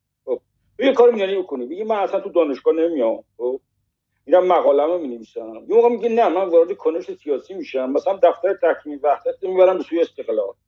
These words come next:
کاری که ما کردیم توی مقطع دیگه. خب، یه کار روشنفکری با کار سیاسی در ایران با هم تلفیق کردنش وحشتناک. یا شما مثل آقای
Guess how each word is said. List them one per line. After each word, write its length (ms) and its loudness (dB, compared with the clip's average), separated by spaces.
کاری 160 0
که 80 -4
ما 160 4
کردیم 480 2
توی 160 -6
مقطع 360 -6
دیگه. 420 -20
خب، 200 -6
یه 140 4
کار 260 4
روشنفکری 1040 -4
با 100 -6
کار 520 2
سیاسی 600 -8
در 340 -4
ایران 520 -4
با 160 0
هم 140 -2
تلفیق 440 -2
کردنش 500 2
وحشتناک. 580 -2
یا 160 6
شما 160 2
مثل 140 0
آقای 140 2